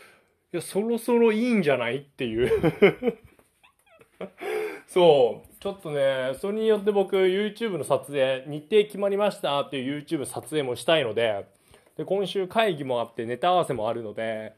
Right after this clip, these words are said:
ちょっとね、いろいろとね、早く決めてほしいなっていう。<laughs> こんなね、アマチュアのさ、ど素人のさ、コントなんてさ、ほんと運営さんがこれを聞いたらさ、ふざけんじゃねえと思うと思うんですけど、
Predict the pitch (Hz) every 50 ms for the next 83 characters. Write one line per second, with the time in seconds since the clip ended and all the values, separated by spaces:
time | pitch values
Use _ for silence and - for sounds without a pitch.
0 | _ _ _ _ _ _ _ _ _ - - - 202 190 196 160 143 127 123 120
1 | 113 107 101 95 - _ _ _ _ _ - 143 143 151 165 175 175 170 170 -
2 | 170 151 151 156 151 143 120 110 101 95 - - _ _ _ _ _ - - _
3 | - - - - - - _ - - 196 190 170 185 - 151 131 123 123 123 120
4 | 113 107 110 120 123 127 - _ _ _ _ - - 139 135 151 - 175 135 -
5 | 170 143 - - 190 170 143 120 113 113 120 123 127 127 - - 120 101 101 101
6 | 101 113 117 - - - 165 - - - - - - - 202 - - _ _ _
7 | _ _ _ _ _ _ _ _ _ - 320 427 427 381 - - - 143 143 139
8 | 143 156 170 190 185 190 - - - _ _ - 135 143 160 160 160 - 175 170
9 | 170 170 151 - 190 180 165 139 127 135 135 139 175 190 190 185 170 156 143 135
10 | 120 - 151 160 156 143 135 123 113 110 - 170 170 151 - 135 127 120 113 -
11 | 117 104 139 139 135 127 120 107 104 127 131 131 131 135 143 160 180 202 208 202
12 | 196 196 208 196 190 190 180 185 180 180 175 170 - - 170 180 175 170 170 170
13 | 170 170 165 165 165 160 151 143 - - 170 160 160 156 127 107 123 131 123 117
14 | 104 123 151 185 190 233 233 180 143 135 156 160 143 - 127 123 147 165 151 -
15 | 117 117 147 165 147 117 98 - - 101 110 110 117 113 110 101 - -